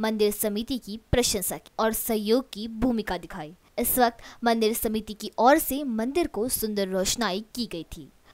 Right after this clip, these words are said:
आयोजक की ओर से प्रभु डेकाटे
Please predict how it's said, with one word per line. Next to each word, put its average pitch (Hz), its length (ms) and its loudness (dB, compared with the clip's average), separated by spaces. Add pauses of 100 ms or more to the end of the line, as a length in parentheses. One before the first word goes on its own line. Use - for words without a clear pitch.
आयोजक 220 440 6 (100)
की 214 180 -10
ओर 247 180 6
से 277 260 -2 (220)
प्रभु 220 260 2
डेकाटे 233 600 2